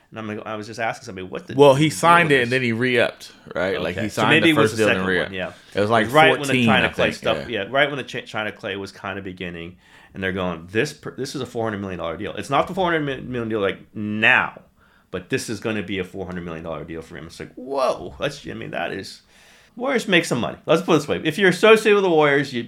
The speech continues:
Speaker 1: you do make some money, and there are ancillary ways to make this money.
Speaker 2: You better believe that's what they're telling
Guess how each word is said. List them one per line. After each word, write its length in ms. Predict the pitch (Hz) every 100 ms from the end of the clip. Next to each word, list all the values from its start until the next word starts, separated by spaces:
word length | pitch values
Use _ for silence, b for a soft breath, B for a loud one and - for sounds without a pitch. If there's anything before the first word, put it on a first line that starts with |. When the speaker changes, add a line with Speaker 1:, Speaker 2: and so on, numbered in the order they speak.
| 98
Speaker 1:
you 140 | 120
do 260 | 107 123 151
make 280 | 131 123
some 200 | 123 117
money, 360 | 101 78 78 90 B B B -
and 360 | 90 92 90
there 220 | 87 92 -
are 240 | 82 - - -
ancillary 760 | 113 120 - 123 113 110 104
ways 500 | 95 98 92 85 78
to 80 | 92
make 260 | 85 85
this 220 | - 104 98
money. 220 | 80 107
Speaker 2:
You 60 |
better 280 | 92 120 127
believe 400 | 117 117 113 107
that's 260 | 98 98 -
what 140 | 98
they're 100 | 98
telling 540 | 87 98 87 82 82